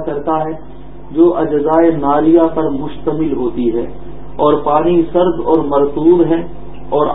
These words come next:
آگ گرم اور خشک ہے، اور سرد، آ، اور سرد اور مرطوب گرم اور خشک کی ضد ہے، اور ایک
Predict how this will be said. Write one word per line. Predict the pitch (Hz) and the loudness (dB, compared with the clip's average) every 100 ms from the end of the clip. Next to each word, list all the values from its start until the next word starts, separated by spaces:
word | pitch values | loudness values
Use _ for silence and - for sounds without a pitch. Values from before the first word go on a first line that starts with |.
| 139 | 2
آگ | 143 165 151 139 123 | 4 2 0 -2 0
گرم | 135 175 165 156 | 2 2 2 0
اور | - 147 170 156 - | 2 4 4 2 0
خشک | 202 214 - - | 2 2 2 0
ہے، | 135 120 113 107 - - - - | 0 0 -2 -4 -8 -10 -12 -8
اور | - 151 170 170 147 147 - | 0 4 6 4 2 -2 -4
سرد، | 190 214 175 160 196 - - - - - - - - - - - - - - - - - | 0 2 4 2 0 -6 -10 -12 -12 -12 -12 -12 -10 -10 -10 -10 -10 -10 -10 -10 -12 -4
آ، | 151 151 147 | 0 2 2
اور | 151 165 160 | 4 4 4
سرد | 185 208 185 | 2 2 2
اور | 185 | 2
مرطوب | 175 160 160 175 185 160 | 2 2 4 4 4 2
گرم | 156 170 175 | 2 2 2
اور | 147 160 - | 0 0 0
خشک | 190 - 165 | -2 -2 -4
کی | 180 165 - | 2 2 4
ضد | 160 170 | 4 4
ہے، | 143 123 117 | 4 0 -2
اور | 127 135 | 0 4
ایک | 151 180 | 6 4